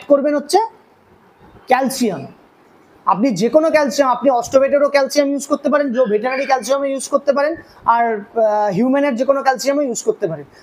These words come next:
আমি অস্টোভেট, আহ, আমি অস-, আহ, কি, আমি ক্যালসিম্যাক্স ডিটা ইউজ করি, ক্যালসিম্যাক্স ডিটা খুব ভালো, সেই জন্য এটা পাইনি সেই সময়। তো একটা, আহ,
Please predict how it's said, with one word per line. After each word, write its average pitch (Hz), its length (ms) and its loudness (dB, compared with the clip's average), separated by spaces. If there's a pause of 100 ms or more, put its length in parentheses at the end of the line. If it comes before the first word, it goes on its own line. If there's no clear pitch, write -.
(120)
আমি 254 220 2
অস্টোভেট, 277 640 0
আহ, 240 60 4 (240)
আমি 269 180 0
অস-, - 520 -4
আহ, 233 80 0
কি, 269 180 2
আমি 285 120 -2
ক্যালসিম্যাক্স 269 580 0
ডিটা 277 240 2
ইউজ 277 300 -2
করি, 294 280 2 (1120)
ক্যালসিম্যাক্স 254 500 0
ডিটা 269 180 4
খুব 294 220 0
ভালো, 294 220 2
সেই 262 220 0
জন্য 294 200 2
এটা 302 180 4
পাইনি 311 460 0
সেই 254 200 2
সময়। 320 300 0 (360)
তো 294 80 6
একটা, 285 320 0
আহ, 240 840 0